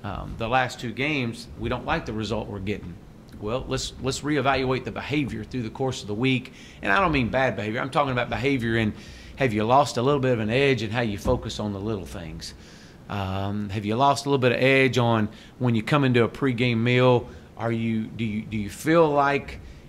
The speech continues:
you did the very first week of the season when you walked in there, that very first pregame meal, or that second or that third pregame meal?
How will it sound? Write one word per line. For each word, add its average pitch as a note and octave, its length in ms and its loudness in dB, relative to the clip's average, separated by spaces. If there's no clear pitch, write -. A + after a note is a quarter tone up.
you A2+ 160 -4
did B2+ 460 4
the A2 60 -6
very B2 280 0
first A2 320 -4
week G#2 200 0
of G#2 80 -4
the G#2 60 -2
season G#2 420 -2
when G#2 120 -2
you G#2+ 100 0
walked G#2+ 280 0
in G#2+ 100 -2
there, G#2 100 0
that G#2 160 -2
very G#2+ 220 -4
first G#2+ 320 -6
pregame G2+ 420 -6
meal, G2 220 -4
or G2 160 -6
that A2+ 200 -4
second A2 440 -2
or G2+ 100 -6
that G#2+ 220 -8
third A#2+ 320 0
pregame A2 400 -4
meal? G#2+ 280 0